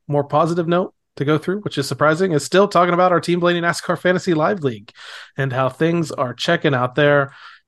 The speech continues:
Um, I didn't have an amazing week. I had some issues here, and I'll go through what my starting lineup and my problems were. Um, started Denny Hamlin, got me forty-two points. Started Keselowski, got me thirty-four. Uh, here's my problem child. <laughs> Ty Gibbs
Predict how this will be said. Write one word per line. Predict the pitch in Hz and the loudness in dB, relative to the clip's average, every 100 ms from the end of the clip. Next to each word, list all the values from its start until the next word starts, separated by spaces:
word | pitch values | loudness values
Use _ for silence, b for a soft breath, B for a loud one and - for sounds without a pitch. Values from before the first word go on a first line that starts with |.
| - | -4
Um, | 131 127 127 123 | 0 0 -2 -2
I | - | 0
didn't | 233 165 | 0 2
have | 175 165 | 0 0
an | |
amazing | 139 135 139 170 185 147 135 127 | -2 -2 0 0 0 0 -2 -2
week. | 123 139 - - | -6 -6 -10 -14
I | - 123 | -6 -2
had | 156 - | -2 -4
some | 151 | -4
issues | 156 - 143 131 | -4 -2 -2 -2
here, | 135 131 | 0 0
and | 143 135 | 0 -2
I'll | 127 127 | -2 -2
go | 123 139 | 0 0
through | 139 139 | 2 0
what | 135 | 0
my | 123 120 | -2 -6
starting | - 147 131 | -2 -2 0
lineup | 131 131 131 127 | -2 -2 -2 -4
and | 120 | -6
my | 117 | -2
problems | 143 143 131 131 | 0 2 0 -2
were. | 135 143 127 B B B B B - | 0 2 0 B B B B B -2
Um, | 135 131 123 120 | 0 0 -4 -10
started | - 156 151 147 | -6 -2 0 0
Denny | 160 147 | 0 0
Hamlin, | 165 175 | 0 0
got | 160 - | -2 -6
me | |
forty-two | - 180 165 143 165 | -4 0 0 0 -4
points. | - 165 180 - | -2 -2 -2 -2
Started | 160 139 131 | -2 -2 -4
Keselowski, | 139 131 143 143 - | -4 0 -2 -2 -4
got | 139 | -6
me | 127 | -6
thirty-four. | 123 135 127 - 160 160 151 B B B B - | -6 -4 -4 0 4 4 2 B B B B -4
Uh, | 131 | 0
here's | 127 180 - | 2 0 2
my | 165 | -2
problem | - 165 165 147 135 | 0 2 2 2 -2
child. | 139 131 131 139 - | 0 0 0 -2 -6
<laughs> | - | -12
Ty | - 160 151 | -4 0 0
Gibbs | 139 151 131 131 - | 2 0 0 -6 -12